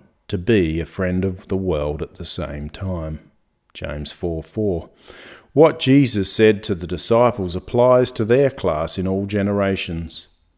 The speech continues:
"If ye were of the world, the world would love its own.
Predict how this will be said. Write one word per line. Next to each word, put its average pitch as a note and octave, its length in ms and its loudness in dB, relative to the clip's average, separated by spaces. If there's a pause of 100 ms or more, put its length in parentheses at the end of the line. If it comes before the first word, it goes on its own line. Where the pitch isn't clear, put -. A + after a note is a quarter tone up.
(220)
"If C#3 260 -2
ye C3 180 2
were A2+ 480 6
of C3 260 2
the A2 100 0
world, E2 520 -4 (760)
the B2 120 4
world A2 540 6
would F#2+ 200 -2
love F#2+ 280 2
its A2+ 220 -4
own. D2+ 340 -6